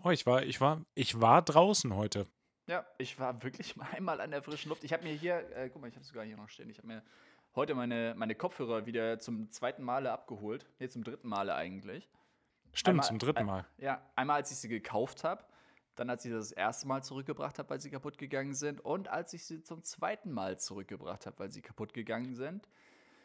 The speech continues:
Speaker 1: Das
Speaker 2: Ja.
Speaker 1: ist super ärgerlich, aber ich muss ja sagen, das sind Bose-Kopfhörer und man muss dem Kundenservice ja einräumen, dass sie zumindest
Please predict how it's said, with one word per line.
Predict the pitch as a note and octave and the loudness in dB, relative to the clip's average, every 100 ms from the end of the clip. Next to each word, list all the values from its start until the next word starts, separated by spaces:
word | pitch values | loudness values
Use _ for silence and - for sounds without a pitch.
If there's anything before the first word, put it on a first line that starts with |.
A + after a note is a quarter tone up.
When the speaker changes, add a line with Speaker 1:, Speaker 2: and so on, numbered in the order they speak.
| _ _ _ _ - - | _ _ _ _ -16 4
Speaker 1:
Das | A#2+ - | 8 10
Speaker 2:
Ja. | |
Speaker 1:
ist | F#3+ - | 10 10
super | - A2+ B2 D#3+ D#3+ | 8 6 6 6 6
ärgerlich, | D#3 C3+ D3 B2 C3+ - | 8 8 8 8 6 4
aber | B2 A#2+ | 6 6
ich | - | 6
muss | C3 D3+ | 6 6
ja | C#3 | 6
sagen, | A#2 B2 C3+ C#3+ C#3+ D3 - _ _ - | 8 6 6 2 0 -4 -10 _ _ -6
das | A2+ B2 | 4 8
sind | C3+ A#2 | 8 6
Bose-Kopfhörer | B2 C3+ C3+ A#2 A#2 - A2+ A#2 B2+ D3 F#3 - _ _ _ _ _ _ - | 8 10 10 6 4 4 6 8 10 8 6 -4 _ _ _ _ _ _ 2
und | C3 C3 C3+ C3+ C3+ - - _ _ _ _ | 4 6 6 4 2 -2 -4 _ _ _ _
man | C3 B2 | 2 6
muss | C3 D3 - | 8 8 8
dem | C#3 C3 C3 B2+ - | 8 8 4 2 -2
Kundenservice | - C3 D3+ - C#3+ C#3+ C#3+ | 4 6 8 10 10 8 8
ja | A#2+ A#2+ | 8 8
einräumen, | - A#2 C3 C3 C#3 D3+ | 8 6 8 10 10 10
dass | B2+ A#2+ | 8 8
sie | B2+ | 8
zumindest | - B2 A#2+ C3 D#3 D3+ - - | 8 8 8 8 10 8 8 0